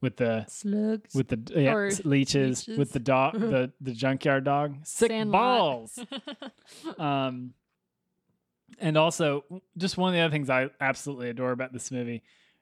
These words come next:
Speaker 1: River Phoenix's character, Chris Chambers, is, like, maybe my all-time favorite movie
Speaker 2: <laughs>
Speaker 1: character. That Chris Chambers is, like, my moral compass. He's the greatest movie character ever written. He's such a good, he's a good person in the best possible way.
Speaker 2: Yeah.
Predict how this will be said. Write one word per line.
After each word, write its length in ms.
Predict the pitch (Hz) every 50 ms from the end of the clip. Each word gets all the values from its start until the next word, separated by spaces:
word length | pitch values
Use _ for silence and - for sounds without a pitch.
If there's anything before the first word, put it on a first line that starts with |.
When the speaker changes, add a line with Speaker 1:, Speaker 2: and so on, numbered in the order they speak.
| _ _ _
Speaker 1:
River 340 | - 139 151 170 180 202 190
Phoenix's 560 | - - 180 170 170 180 - - 185 175 160
character, 560 | - - 175 175 170 170 - - 185 180 180 170 -
Chris 200 | - 170 165 -
Chambers, 520 | - - 170 156 147 156 160 165 165 156 -
is, 300 | - 143 127 123 117 -
like, 320 | 135 123 120 117 - - _ _ _ _ _ _ _ _ - 165 151 151 160 175 165 165
maybe 280 | 156 147 139 135 131 131
my 180 | 127 120 123
all-time 480 | 127 - 123 120 117 - 127 123 117 113
favorite 340 | 254 127 123 - - 131 254
movie 220 | 240 - 233 220
Speaker 2:
<laughs> 100 | 220 -
Speaker 1:
character. 300 | 240 233 240 120 - - - - - _ _
That 260 | - 143 147 147 165 _ _ 180 170
Chris 240 | - - 170 165 -
Chambers 420 | - - 160 151 147 143 143 127 151
is, 160 | 151 123 127
like, 220 | 135 127 120 - 160
my 180 | 139 123 123
moral 280 | 123 123 123 123 117 113
compass. 440 | - - 123 110 - 117 113 - -
He's 180 | 143 139 127
the 80 | 135 127
greatest 480 | 113 131 135 131 127 127 123 - - 131
movie 200 | 131 123 120 120
character 380 | - - 123 120 113 - 123 123
ever 280 | 120 117 113 113 110
written. 320 | - 113 - 127 139 151 - _ _ _ _
He's 160 | 123 113 -
such 240 | - - 127 - -
a 60 | 127
good, 260 | 113 113 131 131 131
he's 180 | - - 151 147
a 60 | 139
good 380 | 131 131 123 - 165 175 165 156
person 360 | - 160 151 139 - 147 131
in 60 | 123
the 60 | 123 117
best 300 | 120 127 123 - - -
possible 440 | 127 120 113 - - 120 113 113
way. 240 | 113 113 110 117 117 _ _ -
Speaker 2:
Yeah. 300 | 269 240 214 214 226